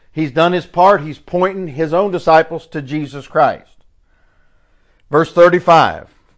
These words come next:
pick it up with me. "Again, the next day after, John stood and two of his disciples, and looking upon Jesus as he walked,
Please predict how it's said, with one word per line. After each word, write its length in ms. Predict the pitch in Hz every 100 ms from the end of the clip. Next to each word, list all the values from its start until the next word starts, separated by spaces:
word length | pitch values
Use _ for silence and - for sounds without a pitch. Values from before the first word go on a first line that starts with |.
| _
pick 180 | 131 135
it 60 |
up 120 | 147 147
with 180 | 113
me. 180 | 95 87 -
"Again, 260 | 120 165 175
the 80 | 165
next 320 | 175 185 -
day 180 | 196 190
after, 380 | 190 180 156
John 300 | 135 156 156
stood 280 | - 185 175
and 140 | 160 -
two 140 | 165
of 80 | 147
his 100 | 139
disciples, 580 | 131 180 185 - 135 139
and 140 | 139
looking 260 | 180 175 160
upon 360 | 156 147 139
Jesus 480 | 147 202 143 143 - _ _ _ _ -
as 180 | 139 147
he 80 | 143
walked, 540 | 139 190 165 151